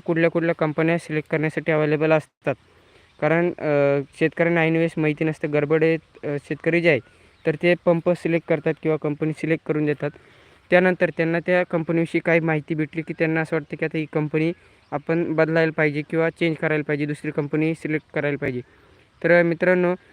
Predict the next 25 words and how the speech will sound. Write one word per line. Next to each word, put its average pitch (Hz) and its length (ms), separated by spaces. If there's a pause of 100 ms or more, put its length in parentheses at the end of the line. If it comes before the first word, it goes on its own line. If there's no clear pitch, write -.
(200)
ज्यावेळेला 175 300
आपण 185 300
कंपनी 175 340
सिलेक्ट 165 320
करतो, 165 280
त्यावेळेला 170 360
आपल्याला 165 240
दोन 156 160
वेळेस 160 160
कन्फर्मेशन 156 600
विचारली 151 400
जाते. 151 280 (840)
त्यामुळे 185 460 (220)
आपण 165 280
जी 180 140
कंपनी 180 420 (380)
सिलेक्ट 170 320 (120)
केलेली 185 320
आहे, 143 100 (460)
तर 165 100
ती 185 160
कुठल्याही 170 300
प्रकारे 170 300
आपल्याला 165 280
चेंज 165 260